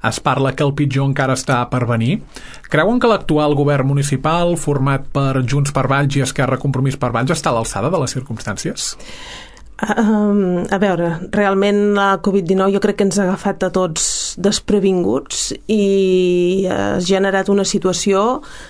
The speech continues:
Speaker 2: de salut, però també social i econòmica molt complicada, molt complexa i que tots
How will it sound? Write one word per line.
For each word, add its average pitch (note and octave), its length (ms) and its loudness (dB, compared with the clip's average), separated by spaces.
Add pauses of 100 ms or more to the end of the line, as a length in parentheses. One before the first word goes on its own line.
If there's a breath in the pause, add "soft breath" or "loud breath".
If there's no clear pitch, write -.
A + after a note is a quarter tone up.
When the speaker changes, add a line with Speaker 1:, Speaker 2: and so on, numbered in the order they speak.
(120)
Speaker 2:
de F3+ 200 -2
salut, A#3+ 560 2 (360)
però F#3 160 -2
també F#3 280 2
social G3+ 440 2
i G3 80 2
econòmica F#3+ 800 0
molt G3 280 2
complicada, F#3+ 640 0
molt G3 280 2
complexa F#3 680 -2 (100)
i G3 160 -2
que F3 160 -2
tots F3 260 -2